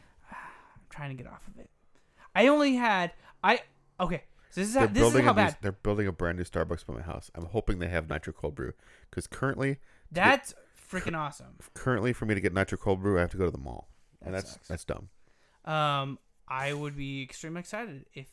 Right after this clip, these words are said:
Speaker 1: they, when they open that, because the one over by where I go sucks 'cause the line's always a twenty minute line. It's the only one in our side of Vancouver.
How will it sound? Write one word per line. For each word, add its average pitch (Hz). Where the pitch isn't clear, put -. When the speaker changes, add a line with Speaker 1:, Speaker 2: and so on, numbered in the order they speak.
Speaker 1:
they, 131
when 139
they 135
open 131
that, 127
because 131
the 127
one 139
over 135
by 131
where 131
I 214
go 151
sucks 233
'cause 185
the 180
line's 190
always 170
a 147
twenty 156
minute 135
line. 123
It's 156
the 226
only 220
one 190
in 151
our 151
side 156
of 147
Vancouver. 135